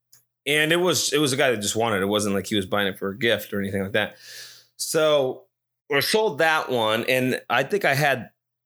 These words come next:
I only had that one for, uh, for a couple weeks, eh, before it sold. And after that, it was, it's just been a dry spell. But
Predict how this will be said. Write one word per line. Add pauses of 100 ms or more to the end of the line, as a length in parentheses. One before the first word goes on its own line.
(200)
I
only
had
that
one
for, (100)
uh,
for
a
couple
weeks, (240)
eh,
before
it
sold. (600)
And
after
that,
it
was,
it's
just
been
a
dry
spell.
But